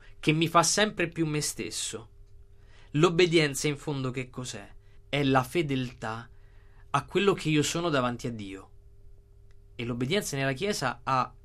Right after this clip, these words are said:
lo scopo di illuminare quello che io sono davanti a Dio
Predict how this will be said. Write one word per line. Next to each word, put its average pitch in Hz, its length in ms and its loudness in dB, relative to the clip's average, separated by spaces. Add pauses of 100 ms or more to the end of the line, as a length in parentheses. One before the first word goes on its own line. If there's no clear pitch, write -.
lo 131 140 -4
scopo 131 500 -2
di 117 140 -2
illuminare 131 640 0
quello 104 200 -8
che 104 100 -14
io 101 60 -10
sono 104 160 -14
davanti 101 300 -12
a 101 40 -10
Dio 95 320 -16